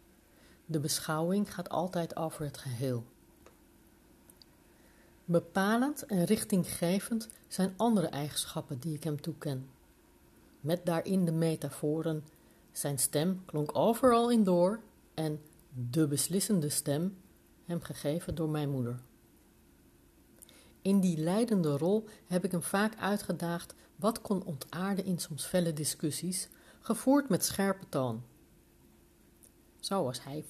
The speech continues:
voor kernwapens. Hij had meegemaakt wat het betekende als het land zich niet kan verdedigen tegen een vijandige aanval. Opgegroeid in vrijheid hield ik er een totaal andere mening op na.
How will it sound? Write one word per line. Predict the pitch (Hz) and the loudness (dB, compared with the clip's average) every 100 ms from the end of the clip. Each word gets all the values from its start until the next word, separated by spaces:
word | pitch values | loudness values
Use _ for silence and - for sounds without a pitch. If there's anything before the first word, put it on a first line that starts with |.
| - | -2
voor | 240 240 175 - | 4 4 2 -2
kernwapens. | 165 147 139 131 127 127 123 - - - - - | -2 -2 -2 -4 -4 -8 -10 -12 -18 -20 -20 -20
Hij | - - 202 | -12 -4 -2
had | 185 151 | -2 -6
meegemaakt | 147 170 190 151 120 131 - | -2 0 0 -2 -4 -4 -8
wat | - - | -8 -10
het | - | -12
betekende | - - 180 190 151 143 | -8 2 2 2 -2 -4
als | - 185 | -4 -6
het | 175 160 | -6 -4
land | 156 180 | -2 -2
zich | - 147 | -4 -2
niet | 165 214 | 2 2
kan | - 147 | 2 -2
verdedigen | - 127 127 131 - 190 | -2 -2 -2 -2 -4 -6
tegen | 208 208 - | -2 -2 -4
een | 147 | -8
vijandige | - 156 180 190 127 - | -6 -4 -2 -2 -4 -8
aanval. | 110 156 - 180 151 - - - - - - - - - - - - - _ | -6 -6 -6 -6 -8 -16 -20 -20 -20 -20 -20 -20 -20 -20 -20 -20 -20 -20 _
Opgegroeid | - 214 - 170 - 185 175 | -2 -2 -2 -12 -2 0 0
in | 156 | -4
vrijheid | - 160 185 208 120 120 151 - - - - | -8 -4 0 -2 -2 -6 -8 -12 -20 -20 -4
hield | 202 226 | 0 0
ik | 214 214 | 0 -4
er | 180 180 | -2 -2
een | 175 | -2
totaal | 170 - 190 196 - | -4 -4 -2 0 0
andere | 190 170 156 | 0 0 0
mening | 151 147 139 | 0 0 -2
op | 127 127 | -4 -6
na. | 131 127 | -6 -6